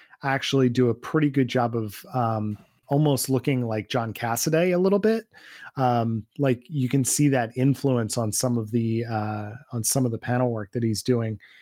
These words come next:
Um, you know, yeah, I'm,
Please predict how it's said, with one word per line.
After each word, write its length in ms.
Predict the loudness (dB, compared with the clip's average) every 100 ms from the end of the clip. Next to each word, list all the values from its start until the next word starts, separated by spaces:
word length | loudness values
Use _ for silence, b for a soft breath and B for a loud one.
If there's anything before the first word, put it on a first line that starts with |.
| b b b -4
Um, 500 | 0 2 0 -2 -6 _ _
you 120 | 4 4
know, 220 | 4 0 _ _
yeah, 260 | -14 -14 -12 -4
I'm, 240 | -2 -2